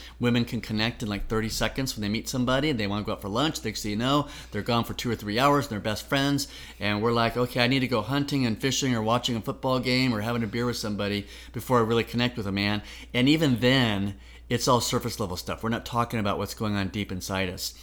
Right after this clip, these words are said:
And so for me, it's just been in the last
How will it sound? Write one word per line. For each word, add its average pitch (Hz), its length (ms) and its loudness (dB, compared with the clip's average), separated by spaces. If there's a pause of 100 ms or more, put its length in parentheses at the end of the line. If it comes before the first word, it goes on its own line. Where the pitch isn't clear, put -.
(720)
And 110 120 -4
so 117 220 0
for 110 160 -4
me, 120 420 4 (220)
it's 120 220 -4
just - 160 -4
been 117 120 2
in 107 100 0
the 104 40 0
last 104 320 0